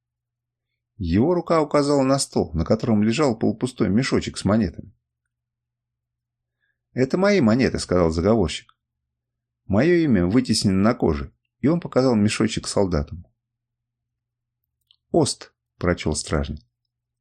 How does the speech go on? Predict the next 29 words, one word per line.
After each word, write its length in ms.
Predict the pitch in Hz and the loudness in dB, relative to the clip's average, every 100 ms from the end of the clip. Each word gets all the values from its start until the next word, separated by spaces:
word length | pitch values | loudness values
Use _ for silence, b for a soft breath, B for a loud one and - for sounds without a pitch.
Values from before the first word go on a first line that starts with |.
| _ _ _ _ _ _ _ _ _ | _ _ _ _ _ _ _ _ _
Так 200 | - 180 | -2 -2
называлась 560 | 156 147 147 139 127 - | -2 0 2 2 2 0
маленькая 460 | 147 139 117 110 | 2 2 0 0
ярко-оранжевая 840 | 101 117 - 101 104 101 95 95 104 | 2 2 2 2 4 2 2 0 2
змейка, 480 | 131 95 - - | 2 0 0 0
одна 240 | 101 131 117 | 0 2 2
из 100 | - | 0
самых 320 | - 107 85 - | 0 0 0 -2
ядовитых 460 | 95 104 80 76 | 0 0 0 -2
на 100 | 90 | -2
горе. 320 | 98 80 73 - _ _ _ _ _ _ _ _ _ _ _ _ _ _ _ _ _ _ _ - | -2 -2 -4 -12 _ _ _ _ _ _ _ _ _ _ _ _ _ _ _ _ _ _ _ -6
"Я 280 | 87 104 | 0 0
не 120 | 147 180 | 2 0
вор, 320 | 185 82 - | 0 -2 -2
он 180 | - 131 | -2 0
сам 340 | - 185 185 | 2 2 4
мне 120 | 220 147 | 2 4
дал 220 | 101 90 | 4 2
эти 180 | 95 107 | 0 0
деньги". 460 | 127 80 76 - _ _ _ _ _ _ _ _ _ _ _ - | 0 0 -4 -16 _ _ _ _ _ _ _ _ _ _ _ -2
"Он 260 | 123 143 | 0 2
лжет", — 420 | 139 139 175 175 | 2 2 0 0
сказал 380 | - 82 76 71 | -2 -2 -2 -2
Ост. 260 | 73 - _ _ _ - | -4 -8 _ _ _ -6
"Я 240 | 92 92 | 0 2
не 100 | 101 | 2
лгу". 420 | 117 131 101 - _ _ _ _ _ _ _ _ _ _ | 2 2 0 -2 _ _ _ _ _ _ _ _ _ _
"Ты 120 | - | 2
арестован", — 680 | 101 104 104 95 80 78 76 | 4 4 2 2 2 0 -6